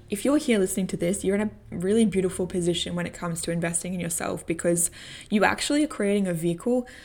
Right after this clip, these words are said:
where you get to have a monetary return on that investment.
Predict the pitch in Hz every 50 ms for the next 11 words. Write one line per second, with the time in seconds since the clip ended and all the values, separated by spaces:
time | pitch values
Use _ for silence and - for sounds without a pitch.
0 | - - - 202 202 196 190 185 170 190 180 180 - - - - - 175 175 180
1 | 175 170 - - - - - - - _ - - 190 180 175 175 170 170 175 185
2 | 196 - 233 220 220 226 233 226 220 - 185 175 175 - - 175 175 175 175 175
3 | 170 - - - 175 170 170 170 165 160 165 - - - 185 185 185 - - -
4 | 185 180 170 190 170 165 - - - - - - 233 -